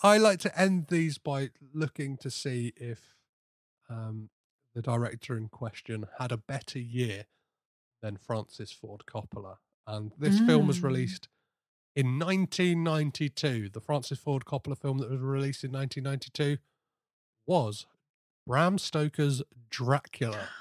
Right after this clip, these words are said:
Speaker 2: <gasps> Ooh.
Speaker 1: Uh, would you like to guess which one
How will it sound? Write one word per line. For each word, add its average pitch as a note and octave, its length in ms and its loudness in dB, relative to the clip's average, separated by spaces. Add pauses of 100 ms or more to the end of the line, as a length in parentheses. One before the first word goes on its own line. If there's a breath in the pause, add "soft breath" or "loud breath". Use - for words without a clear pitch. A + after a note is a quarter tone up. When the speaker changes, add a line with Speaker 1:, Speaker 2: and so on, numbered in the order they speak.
Speaker 2:
<gasps> - 260 -20
Ooh. F3 1040 -4
Speaker 1:
Uh, C3 240 2 (100)
would D3+ 200 0
you E3+ 100 4
like F3+ 260 4
to E3+ 220 0 (260)
guess - 840 0 (580)
which C3 600 2
one C3+ 560 4